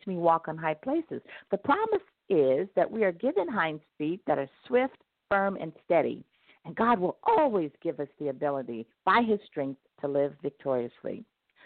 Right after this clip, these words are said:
When we talk about hardship, it will include the furnace of Egypt, forest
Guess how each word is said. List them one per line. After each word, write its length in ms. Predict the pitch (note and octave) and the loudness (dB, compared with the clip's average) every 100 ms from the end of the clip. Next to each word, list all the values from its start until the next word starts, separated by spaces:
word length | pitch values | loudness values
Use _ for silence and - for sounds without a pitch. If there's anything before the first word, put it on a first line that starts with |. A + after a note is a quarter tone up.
| - - - | -20 -10 0
When 140 | C#4 | 2
we 120 | A4+ A#4+ | 2 2
talk 240 | F4+ C4 | 0 -2
about 260 | G#3 F#3+ E3+ | -4 -4 -4
hardship, 680 | F#3 E3 D3+ D3+ - B2 - | -4 -8 -8 -8 -6 -6 -2
it 220 | G#3 G#3+ | -4 -2
will 160 | A3 G#3 | 0 0
include 440 | G3 - D3 C#3 | -2 -4 -4 -4
the 100 | C#3 - | -8 -6
furnace 300 | C#3 C3+ C3 | -4 -4 -6
of 80 | B2+ - | -12 -8
Egypt, 440 | B2+ A2+ - A2 _ _ _ _ | -8 -6 -6 -8 _ _ _ _
forest 300 | G3+ F#3+ F#3 | 4 4 4